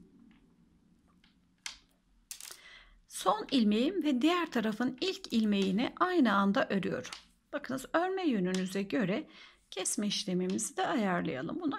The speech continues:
kesme işlemi de diyoruz. Bakınız, bu tarafı bu şekilde eksilteceğiz. Hem bu tarafı hem diğer tarafı. Evet, her iki ilmeğimi aynı anda aldıktan sonra örgümün yine yönünü çeviriyorum. Sadece ortayı örüyorum. İlk ilmeğimi örmeden alıyorum.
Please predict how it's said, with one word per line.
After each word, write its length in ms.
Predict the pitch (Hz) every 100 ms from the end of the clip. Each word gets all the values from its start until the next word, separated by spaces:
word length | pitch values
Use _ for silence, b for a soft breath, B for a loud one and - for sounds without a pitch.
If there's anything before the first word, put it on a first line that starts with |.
| -
kesme 340 | 330 - -
işlemi 380 | 185 - 175 160
de 120 | 175
diyoruz. 320 | 170 - 165
Bakınız, 320 | 151 - 220 233
bu 100 | 370
tarafı 320 | 185 202 - -
bu 80 |
şekilde 440 | 370 190 175 220 480
eksilteceğiz. 880 | 339 311 - 185 - 175 349 415 -
Hem 240 | 320 254
bu 80 | -
tarafı 340 | 165 160 - 330
hem 220 | 294 277
diğer 280 | 226 196 175
tarafı. 380 | - 170 - 175 B B B B B - 339
Evet, 200 | 202 196
her 220 | 294 427
iki 240 | 302 -
ilmeğimi 520 | 247 226 196 190 226 -
aynı 280 | 349 320 208
anda 220 | 185 -
aldıktan 520 | 233 208 226 233 240
sonra 500 | 254 180 160 214 311 B B B B -
örgümün 580 | 349 320 208 190 202 233
yine 480 | 269 240 208 320 - -
yönünü 360 | 330 240 196 202
çeviriyorum. 720 | - 233 202 175 170 247 392
Sadece 520 | - 392 349 202 180
ortayı 480 | - 262 - 262 415
örüyorum. 480 | 330 190 170 - - - -
İlk 220 | 440 -
ilmeğimi 540 | 254 220 196 196 226 -
örmeden 640 | 339 381 220 180 202 254 -
alıyorum. 540 | 285 208 151 185 302